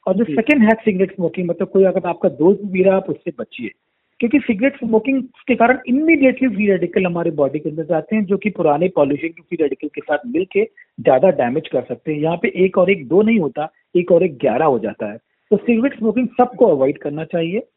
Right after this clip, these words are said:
Speaker 1: दूसरा, बाहर जब भी मैंने बोला, एक ज्यादा एक्यूआई के समय में बाहर ना जाए। इनफैक्ट
Speaker 2: हम्म।
Speaker 1: केवल इसमें नहीं, सरकारों को भी बहुत से काम करने चाहिए। जैसे for example, एक छोटी सी बात बोलता हूँ,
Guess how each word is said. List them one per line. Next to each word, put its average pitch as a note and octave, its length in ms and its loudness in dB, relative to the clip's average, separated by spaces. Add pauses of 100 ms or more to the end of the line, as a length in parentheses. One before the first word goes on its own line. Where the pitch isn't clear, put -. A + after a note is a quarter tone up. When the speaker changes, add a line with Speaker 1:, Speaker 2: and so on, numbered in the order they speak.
(420)
Speaker 1:
दूसरा, G3+ 280 0
बाहर F3+ 380 0
जब F#3+ 180 0
भी G3+ 100 -2
मैंने F#3+ 220 0
बोला, G3 220 0 (120)
एक E3+ 80 -10
ज्यादा D#3 240 0
एक्यूआई E3+ 420 0
के F#3 120 -4
समय D#3+ 220 -6
में D#3+ 180 -8
बाहर C3+ 300 0 (380)
ना C3+ 340 2
जाए। A2+ 300 -2 (440)
इनफैक्ट D#4 320 2
Speaker 2:
हम्म। C#4 260 -8
Speaker 1:
केवल A#3 300 2 (680)
इसमें A3 280 -2
नहीं, C4 180 2
सरकारों G3 460 2
को E4 100 -2
भी D4+ 100 2
बहुत G3+ 260 -4
से G3+ 80 -6
काम D#3 200 -8
करने C#3 260 -10
चाहिए। C3+ 300 -4
जैसे F#3+ 360 0
for D#4+ 180 4
example, G3+ 380 -4
एक G#3+ 100 -6
छोटी G#3 220 -4
सी G#3+ 140 -10
बात F3 260 -8
बोलता D3+ 240 -12
हूँ, G3 100 -10